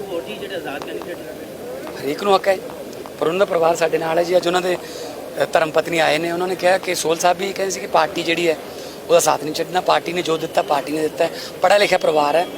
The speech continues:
Speaker 2: ਡਾਕਟਰ ਪਰਿਵਾਰ ਹੈ, ਟੀਚਰ ਪਰਿਵਾਰ ਹੈ, ਤੇ, ਅ, ਅਸੀਂ ਤਾਂ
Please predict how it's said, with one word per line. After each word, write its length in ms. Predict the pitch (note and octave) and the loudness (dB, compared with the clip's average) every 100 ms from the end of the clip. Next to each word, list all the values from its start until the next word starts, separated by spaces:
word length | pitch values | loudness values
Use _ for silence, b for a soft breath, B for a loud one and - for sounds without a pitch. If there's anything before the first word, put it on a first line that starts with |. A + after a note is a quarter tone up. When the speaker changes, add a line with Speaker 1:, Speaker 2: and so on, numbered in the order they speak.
| - - - | -12 -2 2
Speaker 2:
ਡਾਕਟਰ 280 | D3 - | 2 2
ਪਰਿਵਾਰ 380 | - F3 D#3+ D3+ | 2 4 6 4
ਹੈ, 60 | F3 | 2
ਟੀਚਰ 320 | F3+ F3 F#3+ | 0 0 2
ਪਰਿਵਾਰ 380 | F#3 D3+ C#3 C#3+ | 4 4 4 4
ਹੈ, 100 | F3+ B B B - | 0 B B B -4
ਤੇ, 180 | F3 F3 | 0 0
ਅ, 680 | C#3+ - F3 D#3+ D#3 - - | -2 -2 4 4 4 -2 -4
ਅਸੀਂ 160 | F#3 | 0
ਤਾਂ 320 | F3 F#3+ F#3 | 4 6 6